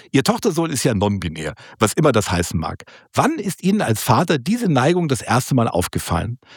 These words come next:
Hat er als Kind lieber mit Puppen gespielt oder lieber gehämmert? Ist er schon immer Auseinandersetzungen möglichst feige von hinten und in Überzahl angegangen oder konnte er früher auch normale Diskussionen führen?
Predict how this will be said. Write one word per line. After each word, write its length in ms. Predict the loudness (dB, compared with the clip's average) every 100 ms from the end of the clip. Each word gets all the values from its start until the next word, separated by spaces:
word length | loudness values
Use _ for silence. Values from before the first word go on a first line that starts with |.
| -8
Hat 200 | -4 0
er 140 | 0 -2
als 260 | -8 -8
Kind 340 | -2 0 0 -2
lieber 200 | 0 0
mit 160 | -2 0
Puppen 260 | -2 0
gespielt 480 | -4 -4 0 -2 0 0
oder 200 | 0 2
lieber 260 | 0 0
gehämmert? 480 | 0 0 -2 -4 -12 -20 -20 -4
Ist 160 | -2 0
er 60 | 0
schon 220 | -2 -2
immer 300 | -2 0 0
Auseinandersetzungen 920 | -2 -2 0 0 0 -2 -4 -2 -2
möglichst 460 | 0 0 -2 -6 -8
feige 340 | -2 0 0
von 180 | -2 -4
hinten 360 | 0 -2 0 -4
und 140 | -4
in 80 | -4
Überzahl 580 | -2 0 0 2 0 0
angegangen 600 | 0 -2 0 0 0 -2 -6 -20 _
oder 220 | 2 2
konnte 260 | 0 -2 0
er 100 | -4
früher 360 | -2 0 0
auch 160 | -2 -2
normale 400 | 0 0 -2 -2
Diskussionen 540 | -4 -6 -2 -2 -2
führen? 380 | -4 -8 -8 -12